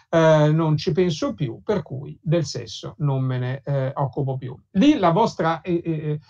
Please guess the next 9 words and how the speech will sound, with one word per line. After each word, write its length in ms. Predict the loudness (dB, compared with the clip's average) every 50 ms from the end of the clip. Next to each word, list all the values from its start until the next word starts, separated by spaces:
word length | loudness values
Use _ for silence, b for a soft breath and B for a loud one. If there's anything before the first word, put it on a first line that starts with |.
| b b b
attenzione 680 | -2 0 0 2 2 2 2 2 2 2 2 4 4 2
clinica 500 | 2 2 2 2 2 2 0 0 0 0 2
deve 220 | 2 2 2 2
essere 640 | 0 -2 -4 -6 -6 -4 -2 0 0 0 -2 -4 b b b b 0
nel 300 | 2 4 4 6 6 6
riconoscere 800 | 4 4 4 2 0 0 0 -2 -6 -10 -8 -6 -4 -2 -2 -2
quello 300 | 0 2 2 2 2 4
che 140 | 2 0 0
chiamo 500 | 0 -2 -4 -4 -4 -8 -10 -12 -12